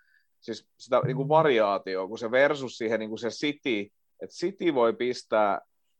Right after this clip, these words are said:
kuusi jätkää, viisi, kuusi jätkää nimetä sinne yläkertaa. Ja se voi, ne voi heittää ne ihan mihin pelipaikkoihin vaan. Sit kun sä katot sitä peliä, niin ei ne pysy siellä samoilla paikoilla.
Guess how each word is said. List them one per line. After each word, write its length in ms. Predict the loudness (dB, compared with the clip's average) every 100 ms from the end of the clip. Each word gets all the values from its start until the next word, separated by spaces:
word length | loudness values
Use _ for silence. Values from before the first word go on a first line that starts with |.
| _ _ _ _ -8
kuusi 320 | -6 -4 2
jätkää, 520 | 2 2 0 0 0
viisi, 240 | -2 -8 -4
kuusi 260 | -6 0
jätkää 400 | 2 2 2 0
nimetä 400 | 0 -2 -2 -2
sinne 380 | -4 -6 -6 -6 0
yläkertaa. 920 | 4 4 4 0 0 -4 -2 -2 -6 _ _ _ _ -10
Ja 60 | -2
se 120 | 2
voi, 140 | 4
ne 100 | 4
voi 180 | 6 6
heittää 320 | 4 2 0
ne 80 | 0
ihan 300 | 0 0 0
mihin 240 | -2 -2
pelipaikkoihin 760 | 0 2 0 0 -2 -4 -6 -4
vaan. 220 | -4 -6 -8
Sit 160 | -12 -4
kun 80 |
sä 100 | -2
katot 280 | 2 2 0
sitä 140 | 0 0
peliä, 480 | 2 2 2 0 -2 _ _ _ _ _ _ _ _ _ _ _ _ _ _ _ -4
niin 120 | 2 4
ei 100 | 4
ne 100 | 2
pysy 320 | 0 0 -4
siellä 240 | -2 -2
samoilla 320 | -2 -2 -4
paikoilla. 500 | -2 -2 -2 -6 -8